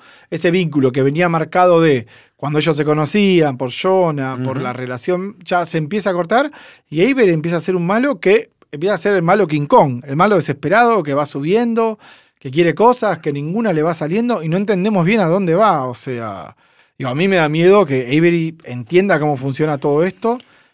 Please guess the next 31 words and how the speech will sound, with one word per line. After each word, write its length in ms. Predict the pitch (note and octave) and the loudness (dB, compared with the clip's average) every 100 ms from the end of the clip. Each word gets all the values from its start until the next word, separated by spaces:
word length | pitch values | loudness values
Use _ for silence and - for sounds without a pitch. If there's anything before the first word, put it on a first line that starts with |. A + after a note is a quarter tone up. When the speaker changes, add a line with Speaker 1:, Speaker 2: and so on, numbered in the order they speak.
| - | -16
Speaker 1:
Y 80 | C3+ | -4
se 240 | F#3 F3 | -2 -2
Speaker 2:
Eh, 60 | F3 | -2
no 200 | A3 D#4 | -4 -4
tengo 200 | D4+ C4+ | 0 2
recuerdo, 680 | G3+ D#3 G3+ A#3 A#3 A#3 A#3+ _ _ _ | 2 2 4 4 4 0 -2 _ _ _
no 220 | D#3+ G3+ G#3+ | -6 -4 -2
tengo 220 | F#3+ E3 | -2 0
recuerdo 640 | C#3+ B2 E3 F3 F3 F3+ - | -2 0 0 0 -2 -6 -8
y 140 | A#2+ | -12
quizá 400 | - B2 - D#3 | -10 -10 -2 -2
no 140 | D3+ C3+ | -2 -4
tengas, 280 | D#3 F3 C#3 | -4 -6 -6
pero 140 | A2 | -8
si 100 | C3+ | -6
no 200 | B2+ C#3 | -6 -4
lo 160 | C#3 B2 | -4 -4
tenés 240 | B2+ D3 | -4 -6
podemos 720 | C3+ A#2+ C3 C3+ B2+ A#2+ - - | -6 -4 -2 -2 -4 -6 -12 -16
suponer. 680 | - A#2 B2 D#3 E3+ F3+ _ | -12 -8 -4 -2 -2 -4 _
¿Cuál 160 | - C#4 | -2 -2
era 320 | C4 G#3 G3+ - | 0 0 -2 -4
el 220 | D#3 C#3 | -4 -2
talón 280 | E3 G3+ A3 | 0 0 0
de 80 | D3+ | -2
Aquiles 440 | - G#3+ C#3+ F#2 | -4 -6 -4 -8
de 60 | E2+ | -12
la 80 | E2+ | -14
cosa 220 | F#2+ G2 | -14 -14
del 80 | F2 | -14
pantano? 480 | D#2+ D2+ C#2+ B1 | -14 -14 -16 -16